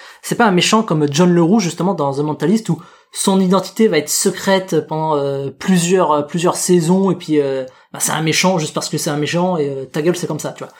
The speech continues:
C'est que là, il y a une certaine raison à ce qu'il fait et on comprend plus ou moins pourquoi il est devenu méchant. On te dit, enfin même lui il le dit à un moment, il dit bah écoute, euh, gars, enfin j'ai vécu, euh, deux mille ans. Euh, au début, j'étais un mec cool, c'est juste que, pff, bon, quand tu vois, euh, tout le monde mourir autour de toi,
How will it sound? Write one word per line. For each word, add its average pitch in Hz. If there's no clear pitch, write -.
C'est 160
que 190
là, 240
il 165
y 175
a -
une 185
certaine 185
raison 214
à 156
ce -
qu'il 175
fait 254
et 175
on -
comprend 247
plus 208
ou 208
moins 220
pourquoi 220
il 202
est 196
devenu 180
méchant. 202
On 185
te 160
dit, 180
enfin 139
même 151
lui 175
il 147
le 143
dit 156
à 139
un 135
moment, 180
il 151
dit 135
bah -
écoute, -
euh, 135
gars, 165
enfin 147
j'ai 131
vécu, 156
euh, 139
deux 139
mille 160
ans. 233
Euh, 143
au 175
début, 180
j'étais 170
un 151
mec 151
cool, 240
c'est 156
juste 190
que, 170
pff, -
bon, 180
quand 156
tu -
vois, 170
euh, 151
tout 190
le 185
monde 190
mourir 175
autour 156
de 151
toi, 185